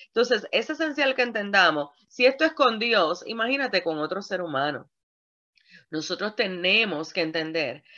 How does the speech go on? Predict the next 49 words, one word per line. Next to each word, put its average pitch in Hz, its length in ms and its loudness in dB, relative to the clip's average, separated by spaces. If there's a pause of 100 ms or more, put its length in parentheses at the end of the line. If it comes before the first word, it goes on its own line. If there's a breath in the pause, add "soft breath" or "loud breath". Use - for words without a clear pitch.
(160 soft breath)
que 214 120 2
el 202 120 0
poder 196 400 4
escuchar, 233 680 2
el 151 140 0
poder 151 300 0
oír, 226 360 -2
tiene 180 200 0
mucho 190 340 -6
que 175 120 -2
ver 190 160 0
con 170 180 -4
nuestro 175 300 -6
corazón. 131 580 -8 (420 soft breath)
Tiene 214 300 2
mucho 214 320 -4
que 202 100 -2
ver 208 180 0
con 208 140 -2
nuestras 175 320 -2
intenciones 170 640 -4
cuando 160 260 -2
nos 135 140 -4
vamos 156 280 -2
a 165 60 -2
comunicar. 123 760 -6 (440 soft breath)
Si 185 200 -4
no 180 80 -2
estamos 240 380 -2
dispuestos 226 460 -2
a 220 100 2
escuchar, 185 680 0
lamento 160 440 -2
decirle 190 680 -2 (240 loud breath)
que 165 120 -2
usted 160 280 -2
no 202 80 0
va 196 80 2
a 190 40 -4
tener 175 260 0
una 165 180 0
comunicación 151 600 -6
efectiva. 139 680 -6
Igualmente 202 640 0
que 202 80 0
tenemos 190 280 -4
que 208 80 -8
tener 185 260 -2
cuidado 165 600 2